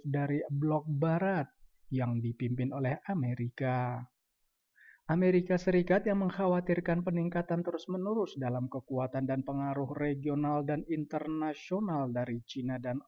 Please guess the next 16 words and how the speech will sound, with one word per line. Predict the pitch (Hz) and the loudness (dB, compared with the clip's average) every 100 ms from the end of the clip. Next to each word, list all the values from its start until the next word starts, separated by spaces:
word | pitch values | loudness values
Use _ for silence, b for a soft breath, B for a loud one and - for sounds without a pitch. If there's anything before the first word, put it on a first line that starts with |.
| - | -8
Rusia | 127 123 - 127 131 139 160 220 - b b b b b _ | -10 -10 -8 -4 -2 0 2 0 -4 b b b b b _
telah | 185 180 175 170 | 2 4 4 4
melakukan | 175 170 165 170 165 165 165 | 4 4 2 0 0 0 0
segala | 160 156 160 160 170 | 0 0 2 2 4
upaya | 170 160 160 156 151 151 | 2 2 2 2 2 2
untuk | 175 147 151 156 | 2 0 0 -2
menampilkan | 147 147 151 175 202 196 139 123 | -2 -4 -4 -2 -2 0 0 0
citra | - 127 131 123 | -2 -4 -2 -4
kedua | - 123 127 127 | -2 -2 -2 -2
kekuatan | 127 135 135 131 - 135 135 | -4 -6 -4 -4 -2 -2 0
Timur | 139 135 139 151 | 0 2 0 0
dan | 139 147 151 | 0 0 0
Eurasia | 147 143 143 139 - 151 143 | 2 2 2 0 -2 0 2
ini | 160 151 151 | 2 0 -2
sebagai | - 147 147 151 165 - | -2 -4 -2 -2 -2 -2
ancaman | 175 175 175 - 196 208 156 135 131 117 | 0 0 0 -2 -2 0 2 2 0 -4